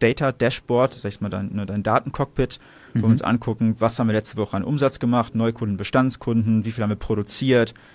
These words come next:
Speaker 1: wie war unser
Speaker 2: Ja.
Speaker 1: Blended roas über die Channels hinweg und so weiter, was sind unsere Ziele für diese Woche, laut Financial Planning, also wirklich so K-P-I-Update,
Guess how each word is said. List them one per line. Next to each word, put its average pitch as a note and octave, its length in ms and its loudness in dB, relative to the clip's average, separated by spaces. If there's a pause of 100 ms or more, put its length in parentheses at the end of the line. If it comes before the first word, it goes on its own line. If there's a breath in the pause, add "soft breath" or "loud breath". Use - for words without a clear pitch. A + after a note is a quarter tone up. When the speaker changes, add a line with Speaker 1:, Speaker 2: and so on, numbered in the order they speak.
(140 loud breath)
Speaker 1:
wie A#2+ 120 0
war G#2+ 100 4
unser G#2+ 240 -2
Speaker 2:
Ja. G#2+ 80 -4
Speaker 1:
Blended A2 400 2
roas A#2 420 6
über G#2 140 -4
die G2+ 100 -4
Channels B2+ 360 0
hinweg A2 400 2
und G#2+ 100 -4
so - 140 -6
weiter, A2+ 260 4
was G#2 120 2
sind G2+ 100 -2
unsere G2+ 180 -6
Ziele G#2+ 220 -2
für G2 140 -8
diese B2 240 -2
Woche, B2+ 340 0 (300 soft breath)
laut A2+ 200 2
Financial A2 460 0
Planning, C3 520 2
also G2 220 -6
wirklich G2+ 180 -8
so G#2+ 80 -8
K-P-I-Update, A#2+ 1080 -2